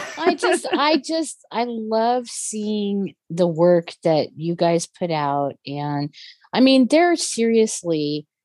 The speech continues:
Speaker 1: like, a couple of dozen writers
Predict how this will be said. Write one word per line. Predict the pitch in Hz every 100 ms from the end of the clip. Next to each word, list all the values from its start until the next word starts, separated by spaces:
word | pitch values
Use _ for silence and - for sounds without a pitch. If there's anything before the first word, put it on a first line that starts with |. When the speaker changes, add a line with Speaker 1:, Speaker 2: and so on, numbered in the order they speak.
| _ _ _
Speaker 1:
like, | 165 160 - - _ _ _ _ _
a | -
couple | 196 - 269 311 294
of | 226 170
dozen | 156 151 170 156
writers | 135 139 156 156 175